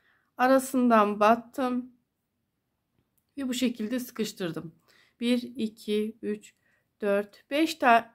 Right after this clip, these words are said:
altı tane zincir çektim. Bir zürafa atlıyorum. İkinci zürafadan giriş yapıyorum. İkinci zürafadan giriş yaptıktan sonra da tekrar buradaki ilmeğimi şöyle düzenliyorum. Ee, eşit ayarda olmalarını istiyorum çünkü.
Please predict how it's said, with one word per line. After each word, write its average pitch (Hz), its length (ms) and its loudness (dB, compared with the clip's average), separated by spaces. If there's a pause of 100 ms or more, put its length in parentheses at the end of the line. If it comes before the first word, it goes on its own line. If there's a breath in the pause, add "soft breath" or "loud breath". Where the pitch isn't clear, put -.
(140)
altı 240 360 0
tane 254 340 4
zincir 247 400 0
çektim. 214 640 -6 (480)
Bir 320 160 2
zürafa 247 540 6
atlıyorum. 254 600 0
İkinci 269 400 -4
zürafadan 226 880 2
giriş 208 320 -4
yapıyorum. 165 500 -8 (2250)
İkinci 302 320 0
zürafadan 285 720 4
giriş 262 320 -4
yaptıktan 262 600 -2
sonra 247 300 -2
da 233 140 -2
tekrar 247 460 -2
buradaki 240 360 -4
ilmeğimi 240 480 0
şöyle 269 320 -4
düzenliyorum. 220 840 2
Ee, 190 280 -4
eşit 233 380 -8
ayarda 202 480 2
olmalarını 185 560 -4
istiyorum 180 440 -6
çünkü. 180 540 -6